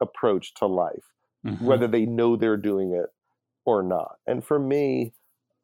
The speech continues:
Speaker 1: you know, I just try to teach them about kindness.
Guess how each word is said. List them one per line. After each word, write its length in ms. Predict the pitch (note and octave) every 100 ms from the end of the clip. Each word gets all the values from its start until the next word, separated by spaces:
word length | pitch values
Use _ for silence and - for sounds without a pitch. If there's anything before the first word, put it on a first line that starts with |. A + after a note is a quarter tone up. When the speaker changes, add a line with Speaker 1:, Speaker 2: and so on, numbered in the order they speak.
| -
Speaker 1:
you 120 | - A2+
know, 80 | -
I 140 | A2+
just 240 | A2 G#2+
try 160 | - G#2
to 100 | F2+
teach 340 | F2 - G2 -
them 140 | F2+
about 400 | F2 E2+ E2+ - _ _ _ _ _ _ -
kindness. 800 | - B2+ A2+ A#2 B2+ C#3+ - -